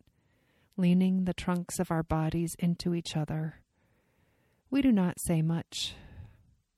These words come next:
I close my eyes and cherish his sapling weight. There are so few people I dare now hug, our hands, our bodies dangerous. But here, in this house so still,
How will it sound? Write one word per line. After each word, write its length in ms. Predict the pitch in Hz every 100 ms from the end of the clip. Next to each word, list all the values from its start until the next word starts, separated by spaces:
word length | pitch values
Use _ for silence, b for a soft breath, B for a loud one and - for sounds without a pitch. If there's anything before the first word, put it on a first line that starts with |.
| _ _ _ -
I 80 | 175
close 320 | - 175 170
my 160 | 151 -
eyes 540 | 160 156 156 156 - B B
and 160 | 190 180
cherish 460 | - 202 196 -
his 180 | 190 -
sapling 540 | - 170 - 180 170
weight. 460 | 160 156 160 - - b b b b b -
There 120 | 214
are 120 | 202
so 300 | - - 226
few 260 | - 254 233
people 480 | - 226 - 214
I 80 | 170
dare 340 | 165 165 180 180
now 300 | 180 175 175
hug, 480 | - 202 196 160 156 B -
our 140 | 175
hands, 600 | 170 190 185 190 196 190 -
our 140 | 160
bodies 640 | - 165 170 185 185 170 - 170
dangerous. 800 | 156 156 160 156 147 151 - - _ _ _ _ _ _ _ _ _ _ _ -
But 100 | 160
here, 600 | - 160 156 175 185 - _ _ _ _ _
in 200 | 185 160
this 180 | 156 -
house 520 | - 175 180 180 - -
so 360 | - 190 190
still, 680 | 196 - - 165 160 156